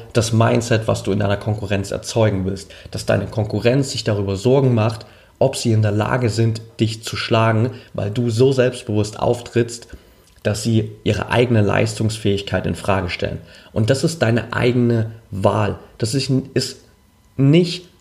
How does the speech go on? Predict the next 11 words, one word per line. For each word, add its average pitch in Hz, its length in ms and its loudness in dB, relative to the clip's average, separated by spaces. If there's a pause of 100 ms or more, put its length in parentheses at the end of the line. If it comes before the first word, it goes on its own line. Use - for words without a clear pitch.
ein 113 80 0
Produkt 123 560 0 (240)
davon, 120 440 2
was 110 200 -2
du 110 80 -2
vielleicht 107 320 -4
schon 110 160 2
gewonnen 104 360 2
hast. - 200 -8
Das 87 100 -8
ist 110 200 -4